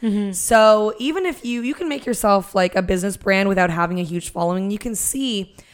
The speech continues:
Speaker 2: how many people comment, how many people are sending your photo, how many people are saving it. And I mean, Maria, I feel like, can speak to me a little bit on this, is I have a really,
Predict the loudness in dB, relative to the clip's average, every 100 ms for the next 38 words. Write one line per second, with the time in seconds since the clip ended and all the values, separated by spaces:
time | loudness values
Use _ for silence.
0 | _ -6 0 0 -2 -6 -2 -2 0 0
1 | -2 -4 -6 -6 -6 -6 -4 -4 -4 -6
2 | -6 -8 -8 -10 -6 0 2 4 2 0
3 | -4 -6 -10 -12 -8 -8 -4 -2 -2 -4
4 | -2 0 2 0 0 0 4 4 4 2
5 | 0 0 2 0 -4 -12 -10 -12 -12 -8
6 | -4 -2 2 2 4 0 0 -4 -6 -8
7 | -2 4 8 8 6 4 -2 -4 -6 -4
8 | -4 -4 -2 -2